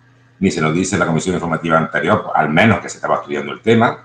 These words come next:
Yo comprendo que hasta que no se ha sabido cuánto era, pues a lo mejor no, no se podía hacer, pero sí podría haber dicho algo. Y claro, nos enteramos prácticamente por las redes sociales de que estos aparatos se estaban comprando, no solo que se estaban comprando, sino que están comprados.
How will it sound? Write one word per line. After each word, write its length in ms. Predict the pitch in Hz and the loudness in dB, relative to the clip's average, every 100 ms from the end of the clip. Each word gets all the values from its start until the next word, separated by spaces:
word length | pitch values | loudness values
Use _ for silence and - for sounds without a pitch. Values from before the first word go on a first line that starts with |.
| - | -20
Yo 80 | - | -20
comprendo 440 | - 65 87 113 | -12 -6 -2 -2
que 80 | - | -4
hasta 320 | 62 - - | -10 -10 -12
que 60 | - | -16
no 80 | |
se 80 | - | -20
ha 20 | |
sabido 340 | - - 73 73 | -20 -16 -14 -6
cuánto 260 | 71 - | -4 -4
era, 240 | 71 92 - | -2 0 0
pues 100 | 67 | -4
a 40 | 62 | -12
lo 40 | |
mejor 140 | - 64 | -20 -20
no, 100 | 60 | -20
no 80 | 73 | -18
se 140 | 65 64 | -18 -16
podía 200 | 64 64 | -14 -8
hacer, 260 | 117 120 | -4 -4
pero 240 | - 67 - _ _ | -6 -12 -12 _ _
sí 220 | - - | -14 -12
podría 220 | 67 65 69 | -8 -8 -8
haber 100 | 67 | -10
dicho 240 | - 67 | -6 2
algo. 420 | 95 92 90 - _ _ _ _ _ _ - | 2 2 -2 -6 _ _ _ _ _ _ -6
Y 60 | |
claro, 320 | 80 101 95 | 0 2 2
nos 220 | 76 76 73 | 0 0 0
enteramos 440 | 69 71 90 98 | 0 2 2 2
prácticamente 480 | 92 95 92 110 - | 0 0 2 2 0
por 160 | 71 | -2
las 160 | 62 - - | -4 -4 -8
redes 260 | - 85 82 | -8 -4 -2
sociales 420 | 90 95 90 107 | -4 -2 0 2
de 120 | 104 82 | 0 -2
que 120 | 76 | -4
estos 160 | 71 | -4
aparatos 420 | 80 78 82 - - | -2 2 2 2 -4
se 60 | |
estaban 260 | - 80 80 | 0 0 0
comprando, 420 | 80 78 90 110 | 0 2 2 2
no 100 | 90 | 2
solo 140 | 98 95 | 0 -2
que 20 | |
se 60 | - | 0
estaban 200 | 76 65 | -2 -2
comprando, 300 | - 117 82 | -2 0 -2
sino 160 | 71 | -6
que 80 | - | -8
están 260 | - 87 95 | -2 0 2
comprados. 560 | - - 64 - - | -2 0 -2 -2 -10